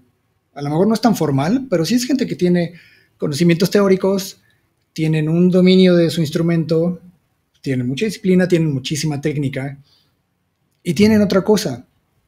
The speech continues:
Eh, a pesar de todo esto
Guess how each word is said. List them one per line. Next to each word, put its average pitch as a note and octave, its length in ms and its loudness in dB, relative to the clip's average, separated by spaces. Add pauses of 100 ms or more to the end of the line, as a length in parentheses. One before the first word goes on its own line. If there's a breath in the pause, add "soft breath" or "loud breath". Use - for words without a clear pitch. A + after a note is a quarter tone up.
(460)
Eh, C3+ 500 -4 (600 soft breath)
a - 180 -6
pesar F#3+ 320 -2
de C#4 100 -2
todo A#3 320 2
esto D#3 720 -2